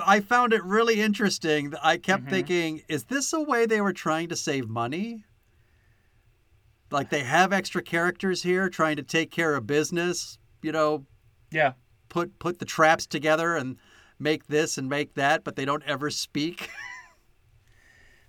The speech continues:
Speaker 2: It's,
Speaker 1: There's at least
Speaker 2: it's a
Speaker 1: two characters, one guy and one girl, who I, I was like, "I don't think they've spoken a single line of dialogue."
Speaker 2: That's interesting.
Speaker 1: But it didn't bother me.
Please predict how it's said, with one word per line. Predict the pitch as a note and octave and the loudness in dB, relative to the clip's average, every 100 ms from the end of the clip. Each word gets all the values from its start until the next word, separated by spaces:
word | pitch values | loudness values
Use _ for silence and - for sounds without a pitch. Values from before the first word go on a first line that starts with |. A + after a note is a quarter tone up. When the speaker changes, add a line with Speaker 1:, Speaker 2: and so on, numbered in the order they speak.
| _ _ - | _ _ -20
Speaker 2:
It's, | F#3+ - - - - - | -20 -16 -14 -12 -10 -2
Speaker 1:
There's | G3+ A3 | 0 0
at | G#3 | 0
least | C#4+ - | 0 4
Speaker 2:
it's | G#3 | 4
a | |
Speaker 1:
two | C4+ | 4
characters, | G#3 A3+ G3 D#3 C3 | 6 6 4 0 0
one | F3+ G3+ | 4 4
guy | G3+ F#3+ | 6 6
and | E3+ E3 | 4 0
one | F3 D#3 | -2 0
girl, | E3 D#3 C3 | 2 4 4
who | D3+ | 2
I, | D3 D3 D3 D3+ | 2 2 0 -2
I | D3 | -2
was | D3 | 0
like, | D3 C#3 | -2 0
"I | D#3+ E4 | 0 0
don't | F#4+ | 0
think | G#3 F#3+ | -4 -4
they've | C#3+ A#2+ | -4 -4
spoken | - - F#3+ G3+ B2+ | -6 -2 -2 -2 -6
a | A2 | -6
single | - E3 D#3 C3 | -6 -4 -4 -2
line | C3 B2 | -2 -4
of | G2 | -4
dialogue." | B2 G3 - - - _ _ _ _ _ - _ | -4 -4 -6 -10 -16 _ _ _ _ _ -20 _
Speaker 2:
That's | - A#2+ - | -6 -6 -4
interesting. | A#2 A#2+ A2+ - G#2 G2+ - - | -6 -6 -10 -8 -10 -10 -6 2
Speaker 1:
But | G3 | 2
it | A3+ | 4
didn't | C4+ G#3+ | 0 4
bother | F#3 A#3 E3 | 6 6 4
me. | D3+ F3 | -2 -4